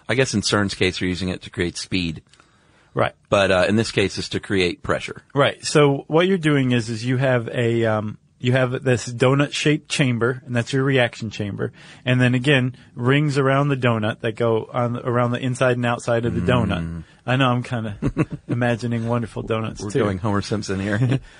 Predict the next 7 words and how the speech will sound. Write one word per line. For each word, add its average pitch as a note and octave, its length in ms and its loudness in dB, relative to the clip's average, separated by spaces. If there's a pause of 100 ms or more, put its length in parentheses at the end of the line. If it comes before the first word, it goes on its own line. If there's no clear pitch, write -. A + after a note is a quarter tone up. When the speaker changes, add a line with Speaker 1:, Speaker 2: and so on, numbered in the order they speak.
(140)
Speaker 2:
Um, C3+ 520 2
they D#3 220 2
create D3 540 0
electromagnetic C3 840 2
fields. A#2 540 -8
Now, B2+ 320 0
remember, D3+ 560 0